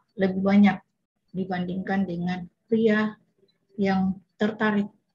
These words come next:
sebagai seorang farmasis. Ini suatu penelitian diadakan di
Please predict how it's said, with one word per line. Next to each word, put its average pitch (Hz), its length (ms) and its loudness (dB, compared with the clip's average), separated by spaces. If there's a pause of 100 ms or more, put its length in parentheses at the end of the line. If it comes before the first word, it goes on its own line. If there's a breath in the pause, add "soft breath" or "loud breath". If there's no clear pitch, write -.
(140)
sebagai 190 680 -2 (400)
seorang 175 640 -4 (160)
farmasis. 175 720 -6 (2250)
Ini 277 160 6
suatu 202 640 2
penelitian 208 640 6
diadakan 185 480 0
di 185 320 -4